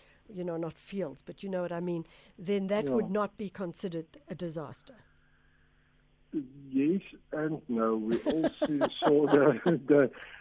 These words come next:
Speaker 2: the fires of the past, um, we saw videos of the fires in the Northern Cape,
Speaker 1: Yes.
Speaker 2: um, last week where
Speaker 1: Yeah.
Speaker 2: the fire was extremely hot, burning high and jumped over national roads. So even a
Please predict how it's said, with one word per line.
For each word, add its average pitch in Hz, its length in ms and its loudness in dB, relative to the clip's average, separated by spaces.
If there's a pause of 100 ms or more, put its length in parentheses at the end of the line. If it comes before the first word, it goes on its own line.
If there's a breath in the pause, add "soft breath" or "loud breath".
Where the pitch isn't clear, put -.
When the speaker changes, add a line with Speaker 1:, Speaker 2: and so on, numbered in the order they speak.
(120)
Speaker 2:
the 135 120 6 (120)
fires 156 380 4
of 139 140 2 (100)
the 143 60 0
past, 143 460 2 (300)
um, 110 460 0 (140)
we 117 240 -6
saw 143 140 0
videos 123 400 0
of 135 180 0
the 110 120 -20
fires 131 300 0
in 127 80 -8
the 123 80 -4
Northern 110 460 -4
Cape, 127 180 0
Speaker 1:
Yes. 196 220 -2
Speaker 2:
um, 107 340 -2
last 110 360 -4
week 123 340 -2
where 113 240 0
Speaker 1:
Yeah. 110 60 -2 (440 loud breath)
Speaker 2:
the 117 80 -6
fire 135 420 4
was 127 200 2
extremely 143 720 0
hot, 113 380 0
burning 120 420 -2
high 117 420 0
and 110 180 -4
jumped 117 300 -2
over 120 280 -2
national 110 640 -2
roads. 117 320 0 (520 loud breath)
So 135 260 4
even 156 300 -2
a 160 60 -2